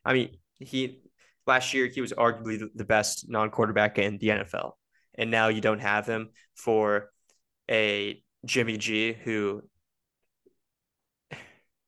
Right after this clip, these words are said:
it's, he just is who he is. And, and I feel like that I feel like the talent surrounding him is less. Like, are we getting, uh, the shell of Ge-, of Ge-, of George Kittle?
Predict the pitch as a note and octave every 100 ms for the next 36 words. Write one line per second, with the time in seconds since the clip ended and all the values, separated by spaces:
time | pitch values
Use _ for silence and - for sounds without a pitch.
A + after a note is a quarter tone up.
0 | _ _ _ _ _ _ _ _ - C3
1 | - - - - D#3 C3+ C3+ - B2 B2+
2 | C3 G#2+ G#2+ G#2+ F#2+ - - _ _ _
3 | _ _ _ - A#2+ A#2 B2 A#2+ A2+ A2
4 | C3 B2 A#2 G#2+ A2+ G#2 G2 - _ _
5 | _ _ _ _ _ _ _ _ _ _
6 | _ _ _ _ - A#2 A#2+ C#3+ C#3 C#3
7 | C3+ C3 B2 B2+ B2 G#2+ G2+ A#2+ B2+ C3
8 | B2+ C3 C3 C3 - A2 A2 - A#2 A#2+
9 | G#2+ B2+ B2+ - A2 G#2 A2 - A#2+ A#2
10 | A2+ C3 A#2+ A#2+ - A#2+ A2 - A#2+ A#2
11 | - A#2 A#2+ C3